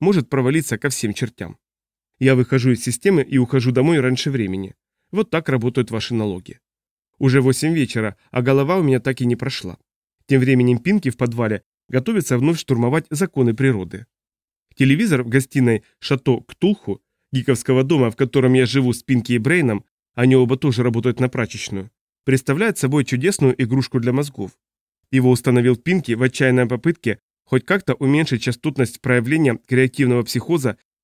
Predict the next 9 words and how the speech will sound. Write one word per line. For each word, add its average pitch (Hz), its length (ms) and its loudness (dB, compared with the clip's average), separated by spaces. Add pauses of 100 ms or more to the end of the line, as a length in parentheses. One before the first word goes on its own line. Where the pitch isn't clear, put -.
на 131 100 2
нашей 127 280 0
территории. 101 600 -4 (680)
Думаю, 127 420 4
это 135 180 -2
случилось 131 600 -2
во 127 140 0
время 131 280 2
одного 131 320 0